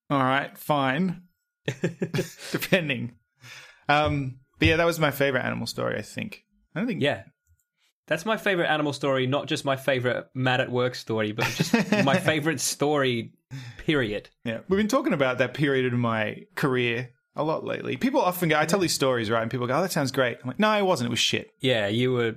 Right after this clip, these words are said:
Speaker 2: fucking, I remember one time where you were sent down to take pictures of North Sydney from s-, the South Sydney bank of
Speaker 1: Mm-hmm.
Speaker 2: Sydney Harbour, uh, but the Q E two was there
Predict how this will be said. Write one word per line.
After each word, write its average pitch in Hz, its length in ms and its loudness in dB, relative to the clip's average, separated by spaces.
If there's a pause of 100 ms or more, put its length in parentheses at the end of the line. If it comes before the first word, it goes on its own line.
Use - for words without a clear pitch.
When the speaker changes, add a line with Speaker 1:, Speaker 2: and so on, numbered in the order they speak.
Speaker 2:
fucking, 127 220 -2 (220)
I 180 100 4
remember 175 300 0
one 165 320 0
time 127 440 0 (300)
where 135 140 2
you 135 180 0
were 139 100 2
sent 170 260 -2
down 151 180 0
to 139 60 0
take 131 260 -4
pictures 139 380 -4
of 110 140 -8
North 151 280 -2
Sydney 120 380 -4
from 120 520 0 (160)
s-, - 140 -12
the 131 100 -4
South 135 300 0
Sydney 120 360 -2
bank 110 520 -2
of 113 180 0
Speaker 1:
Mm-hmm. 151 80 2
Speaker 2:
Sydney 127 240 2
Harbour, 110 440 0 (380)
uh, 117 500 2
but 131 320 -4
the 127 80 -2
Q 160 260 0
E 127 120 0
two 139 260 0
was 107 160 -4
there 98 300 -6